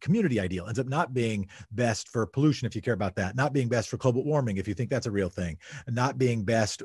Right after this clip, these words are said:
for transportation habits, if you care about not having to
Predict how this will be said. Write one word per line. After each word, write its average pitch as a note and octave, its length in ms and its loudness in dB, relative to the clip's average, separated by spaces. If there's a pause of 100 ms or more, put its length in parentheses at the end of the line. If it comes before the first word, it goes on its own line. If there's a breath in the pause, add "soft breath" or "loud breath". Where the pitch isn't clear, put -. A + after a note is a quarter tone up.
(100)
for A2+ 220 0
transportation B2+ 640 2
habits, G2+ 320 0
if A2+ 140 -2
you A2 80 0
care C3+ 180 2
about A#2 240 2
not A#2+ 160 0
having A#2 320 -2
to A2+ 160 2